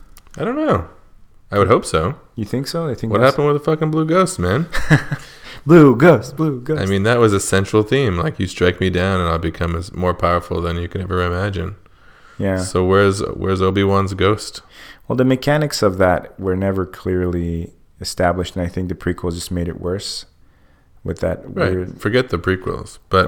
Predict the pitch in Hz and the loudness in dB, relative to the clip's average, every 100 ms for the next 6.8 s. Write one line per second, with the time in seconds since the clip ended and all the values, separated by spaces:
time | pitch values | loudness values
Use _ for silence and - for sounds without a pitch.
0 | - 90 - 98 104 95 85 - - - | 0 -8 -8 -10 -4 -4 -4 -8 -16 -20
1 | - - - - - - 104 - 120 92 | -20 -20 -20 -12 0 4 4 4 2 2
2 | - - 95 87 90 127 - - - - | 0 2 2 0 -4 -8 -16 -20 -14 0
3 | 101 - - - - - - - 104 104 | 0 2 0 0 -14 -20 -16 -14 -12 -12
4 | - 392 - 117 104 - 110 104 110 107 | -10 -8 0 2 2 0 0 4 4 4
5 | 101 95 92 - 87 80 87 87 101 90 | 4 4 2 0 -4 -4 -8 -6 -4 -4
6 | 90 104 95 90 87 - - - | -4 -4 -4 -4 -8 -8 -6 -2